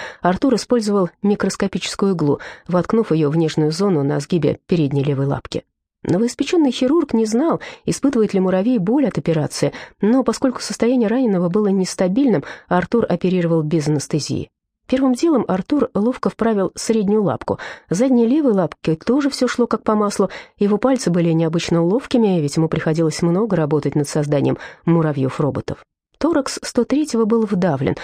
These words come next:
Тонкой булавкой Артур выправил его, подобно тому, как это делают с погнутым крылом машины. Потом склеил трещину в панцире. Этим же клеем залатал пронзенное брюшко,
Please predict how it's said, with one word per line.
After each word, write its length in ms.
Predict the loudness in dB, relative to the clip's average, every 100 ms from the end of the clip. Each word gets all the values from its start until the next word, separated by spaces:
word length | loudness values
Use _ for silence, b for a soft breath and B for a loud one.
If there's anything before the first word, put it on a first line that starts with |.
| B B
Тонкой 300 | 0 2 2
булавкой 580 | 2 2 2 -2 0 0
Артур 360 | 0 0 0 2
выправил 460 | 0 0 0 2
его, 180 | 2 0
подобно 400 | 0 0 0 0
тому, 300 | 0 0 0
как 180 | 0 -2
это 160 | -2
делают 360 | 0 0 0 -2
с 120 | -4
погнутым 480 | -2 0 0 0 -2 B B
крылом 320 | -2 2 2 2
машины. 480 | 0 -2 -4 -4 -10 _ -4
Потом 240 | 0 0
склеил 400 | 0 0 2 0
трещину 440 | 0 -2 0 0
в 80 | 0
панцире. 420 | 0 0 0 -2 B B B
Этим 260 | 0 2 2
же 120 | 2
клеем 420 | 0 2 2 2
залатал 420 | 2 0 0 -2
пронзенное 600 | 0 0 0 2 0 0
брюшко, 420 | 0 0 0 -4